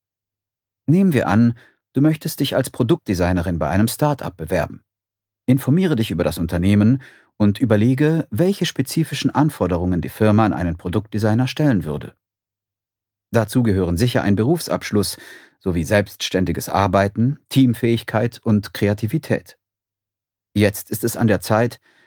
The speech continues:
die Anforderungen mit deinen Fähigkeiten zu verknüpfen und dich auf die erste Kontaktaufnahme vorzubereiten. Dafür erstellst du dir ein Kurzprofil. Das sind ein paar kurze Sätze,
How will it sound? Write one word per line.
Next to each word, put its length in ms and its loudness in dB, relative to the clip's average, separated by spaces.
die 120 -4
Anforderungen 760 0
mit 140 0
deinen 220 0
Fähigkeiten 580 -2
zu 100 -6
verknüpfen 640 -4
und 320 -2
dich 140 0
auf 120 0
die 180 -2
erste 300 0
Kontaktaufnahme 800 0
vorzubereiten. 800 -4
Dafür 440 0
erstellst 440 0
du 60 -4
dir 160 2
ein 120 2
Kurzprofil. 720 -6
Das 140 -6
sind 140 -4
ein 100 -4
paar 260 0
kurze 300 -4
Sätze, 500 0